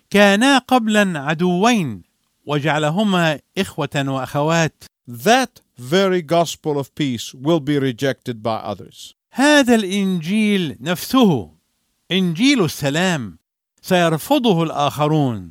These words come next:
Speaker 2: And those who reject the gospel of peace will also reject those who believe that gospel.
Speaker 1: وأولئك الذين يرفضون إنجيل السلام هذا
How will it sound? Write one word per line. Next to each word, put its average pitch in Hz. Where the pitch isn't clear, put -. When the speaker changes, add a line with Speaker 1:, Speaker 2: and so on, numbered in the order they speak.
Speaker 2:
And 151
those 190
who 190
reject 180
the 180
gospel 180
of -
peace 196
will 185
also 190
reject 175
those 180
who 208
believe 202
that 131
gospel. -
Speaker 1:
وأولئك 208
الذين 233
يرفضون 220
إنجيل 208
السلام 202
هذا 143